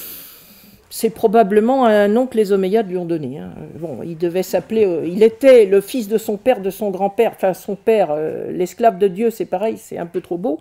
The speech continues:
Le grand-père, en tout cas, et la tribu, ça, oui, d'accord. Bon. Euh, donc,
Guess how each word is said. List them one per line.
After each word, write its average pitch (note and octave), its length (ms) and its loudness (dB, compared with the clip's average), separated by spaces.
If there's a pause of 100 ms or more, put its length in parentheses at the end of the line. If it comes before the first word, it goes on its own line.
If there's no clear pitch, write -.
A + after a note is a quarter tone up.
(300)
Le A#3+ 160 4
grand-père, A3+ 460 2
en A3+ 80 -2
tout F#3+ 140 -12
cas, C4 400 2
et G#3+ 80 2
la G#3 100 2
tribu, A3 340 -6
ça, A3 240 0
oui, A3 160 -6
d'accord. - 320 -10 (160)
Bon. - 120 -18 (1040)
Euh, G#3+ 440 4 (240)
donc, B3 540 0